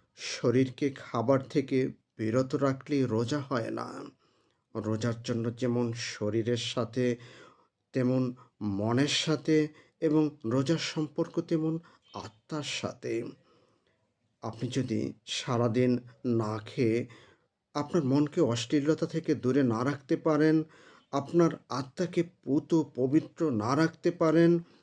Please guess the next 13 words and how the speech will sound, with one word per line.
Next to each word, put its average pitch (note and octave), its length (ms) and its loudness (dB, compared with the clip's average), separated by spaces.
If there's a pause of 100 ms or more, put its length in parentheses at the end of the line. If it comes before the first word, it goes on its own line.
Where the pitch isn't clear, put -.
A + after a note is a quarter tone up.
(400)
তাহলে A2 640 -6 (640)
আপনার B2 280 -4
শুধু A#2+ 480 -4
উপবাসই B2 680 -2
হবে, A2+ 640 -6 (400)
রোজা G#2+ 460 -4
হবে A2+ 400 -6
না। A2+ 280 -8 (1040)
রোজা B2 340 0
হলো B2+ 500 -2 (260)
স্বাধীনতার A#2+ 1080 0
রূপ, G#2+ 300 -4 (140)
কারণ A2+ 560 -2